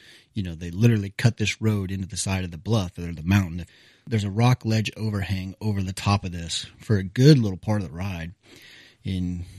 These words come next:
as I already stated, you know, canopy roads, like, that's my fix. Like, I love a road that's covered in trees or covered in rocks or, or what have you. I just, I don't know what it is. I like it. So anyway, we head south,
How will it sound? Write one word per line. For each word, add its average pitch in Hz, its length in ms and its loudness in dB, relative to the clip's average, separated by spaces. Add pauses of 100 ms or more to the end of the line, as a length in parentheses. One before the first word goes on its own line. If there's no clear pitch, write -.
as 98 120 2
I 101 40 4
already 95 220 2
stated, 98 280 2
you 90 120 -6
know, 80 120 -12
canopy 127 380 8
roads, 98 400 -4
like, 85 180 -6 (560)
that's 107 360 2
my 85 600 -4 (300)
fix. - 520 -4
Like, 80 140 -6
I 101 60 2
love 101 640 4 (220)
a 98 120 -4
road 98 380 0
that's 87 180 -12
covered 107 340 2
in 104 120 4
trees 98 440 2
or 87 60 -8
covered 110 240 0
in 101 140 0
rocks 98 440 -2
or, 80 200 -10 (580)
or 104 80 0
what 107 220 6
have 90 220 0
you. 85 80 -6
I 90 40 -4
just, 95 320 -8
I 104 60 -2
don't 98 100 -2
know 95 80 -6
what 90 120 -6
it 80 100 -12
is. 82 200 -10
I 87 40 -8
like 85 320 -6
it. - 140 -16 (880)
So - 140 4
anyway, 110 180 4
we 117 140 8
head 110 320 6
south, 104 440 -2